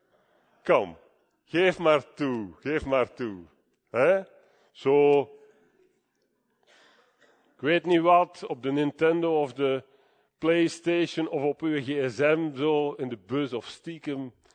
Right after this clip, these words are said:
op de W C. Jawel, jawel.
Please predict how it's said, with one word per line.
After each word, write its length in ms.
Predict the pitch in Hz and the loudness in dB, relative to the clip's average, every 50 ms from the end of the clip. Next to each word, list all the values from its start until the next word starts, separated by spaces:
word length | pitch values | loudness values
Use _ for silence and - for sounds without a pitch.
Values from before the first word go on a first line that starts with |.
| _ _ _ _ _ | _ _ _ _ _
op 140 | - 120 117 | -14 -12 -10
de 100 | 117 120 | -10 -8
W 120 | 113 117 113 | -6 -6 -6
C. 480 | - - - 147 147 143 139 135 127 - _ _ _ _ _ _ _ _ _ _ _ _ _ _ _ _ _ _ _ _ _ _ _ _ _ _ - _ _ _ _ - _ _ _ _ _ _ _ _ _ _ _ _ _ _ _ _ _ _ _ _ _ _ | -8 -8 -8 -6 -4 -4 -4 -6 -8 -10 _ _ _ _ _ _ _ _ _ _ _ _ _ _ _ _ _ _ _ _ _ _ _ _ _ _ -20 _ _ _ _ -20 _ _ _ _ _ _ _ _ _ _ _ _ _ _ _ _ _ _ _ _ _ _
Jawel, 640 | - 110 120 127 123 123 123 117 107 107 104 104 98 _ | -8 -4 -2 0 2 2 2 0 0 0 -2 -4 -6 _
jawel. 500 | 120 113 107 104 95 92 87 85 82 80 | -10 -10 -8 -8 -6 -8 -8 -10 -12 -16